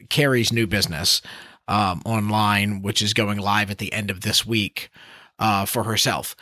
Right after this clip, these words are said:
So we're, we're gonna be talking a lot about that. I'm not gonna go into too much detail now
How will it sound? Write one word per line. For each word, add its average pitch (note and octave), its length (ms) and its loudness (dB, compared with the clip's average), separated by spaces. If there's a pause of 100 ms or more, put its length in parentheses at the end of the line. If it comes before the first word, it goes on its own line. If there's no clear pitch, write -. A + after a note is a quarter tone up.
(160)
So C3+ 280 4
we're, D#3+ 300 4
we're D3 240 0
gonna D#3+ 160 2
be D#3+ 80 4
talking D#3 320 2
a C#3 60 2
lot C3 120 4
about B2+ 300 2
that. A#2 240 2
I'm G#2+ 80 -2
not A2 140 0
gonna A2+ 160 0
go A2 200 0
into A2 140 0
too C#3 160 0
much A#2 220 0
detail A2 360 0
now A2 400 0